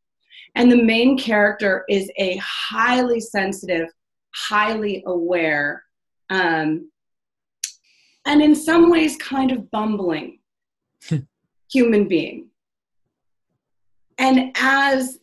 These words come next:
Speaker 1: these things come up, she has these reactions that are very normal reactions. A grief is thrown in her face and she says, "Oh, I give up.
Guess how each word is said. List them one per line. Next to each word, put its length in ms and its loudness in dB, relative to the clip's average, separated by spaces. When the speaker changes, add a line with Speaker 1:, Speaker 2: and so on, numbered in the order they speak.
Speaker 1:
these 440 -4
things 400 4
come 400 -2
up, 320 0
she 380 -6
has 320 -2
these 320 -4
reactions 640 -2
that 180 -4
are 200 -4
very 440 -2
normal 400 -2
reactions. 840 -6
A 100 2
grief 380 0
is 160 -2
thrown 260 0
in 100 0
her 100 -2
face 400 -4
and 100 -8
she 120 -8
says, 220 -10
"Oh, 160 2
I 160 4
give 180 -2
up. 240 -4